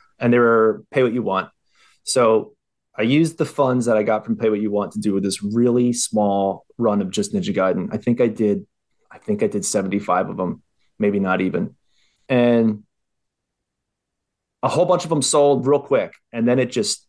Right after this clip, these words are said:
stopped. And then I was stuck with, like, thirty of 'em. And then I did eventually move 'em, but it was, like, a lot of, "Hey, this thing's available. Come get it," you know, like, and, and then, um,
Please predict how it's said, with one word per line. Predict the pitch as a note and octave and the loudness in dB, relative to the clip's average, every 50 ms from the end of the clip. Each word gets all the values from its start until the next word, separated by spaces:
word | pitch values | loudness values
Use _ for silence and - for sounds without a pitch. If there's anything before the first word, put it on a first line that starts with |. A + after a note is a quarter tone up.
| _ _ _ | _ _ _
stopped. | - - - - - A#2 G2+ G2 F2+ - - - - _ _ | -2 -2 -2 0 0 2 2 2 0 -2 -8 -12 -20 _ _
And | - A2+ A#2 | -2 0 2
then | A#2 | 4
I | A#2+ A#2 | 4 4
was | A2 G#2+ | 2 0
stuck | - - B2 A2+ A2 | 0 -2 -2 -2 0
with, | - G#2+ G#2 | -2 -4 -4
like, | G2 F#2 | -4 -6
thirty | - - A#2 G#2+ G#2 G2+ F#2+ | -4 -2 0 0 0 0 -2
of | E2+ E2+ | -4 -4
'em. | E2 - A2 - _ _ _ _ - | -6 -8 -10 -12 _ _ _ _ -2
And | A2+ G#2+ G#2+ | 0 2 2
then | G#2+ G#2+ G#2 G2+ G2+ F#2+ - - _ _ _ _ _ _ _ _ _ _ | 4 4 4 2 0 0 -4 -12 _ _ _ _ _ _ _ _ _ _
I | - D3 | -2 0
did | D3 F#3+ E3 | 2 2 2
eventually | C#3+ B2 C3+ C3 B2+ - B2 A2+ | 4 2 2 0 0 0 0 0
move | G#2 G2+ G#2 A2 A2 B2 | 2 2 2 2 2 0
'em, | C3+ C3+ C#3 C3+ _ _ _ _ _ | 0 -2 -2 -8 _ _ _ _ _
but | - B2+ | -4 -2
it | A#2+ | -2
was, | A2+ A2+ G#2+ | -2 -2 0
like, | A2+ A2 G#2+ G2+ | 0 0 0 0
a | G#2 | 0
lot | G2 G#2+ A2 A#2 A2+ | 0 2 2 2 2
of, | G#2+ F#2+ | 0 -2
"Hey, | A#2 D#3+ G#3+ | 0 -2 -2
this | D#3+ C#3 - - | -2 -2 -4 -4
thing's | - F3+ G3+ F#3 C#3 A#2+ | -2 0 0 0 0 -2
available. | A2+ A2 A2 G#2 G2+ E2 F#2+ F#2 | 0 0 2 0 0 0 -2 -4
Come | - - G3 F#3 | -2 -2 -2 0
get | - A#2 G#2+ G#2+ | 2 2 2 2
it," | G2+ - - | 0 -2 -2
you | G#2+ | -2
know, | G#2 G#2+ A#2+ A#2+ G#2+ | -2 0 0 0 0
like, | G2 F#2 G2 - _ | -2 -4 -6 -10 _
and, | _ G#2 G#2+ A2+ - - _ - - - - - - - _ _ _ | _ -4 -4 -4 -4 -4 _ -20 -20 -20 -20 -20 -20 -20 _ _ _
and | - C3+ B2+ B2 B2 | 0 2 2 4 4
then, | B2+ B2+ B2+ B2 B2 | 4 4 4 4 4
um, | B2 A#2+ A#2+ A#2 A2 G#2 G#2 G2+ G#2 - | 4 4 4 4 2 2 0 -2 -4 -6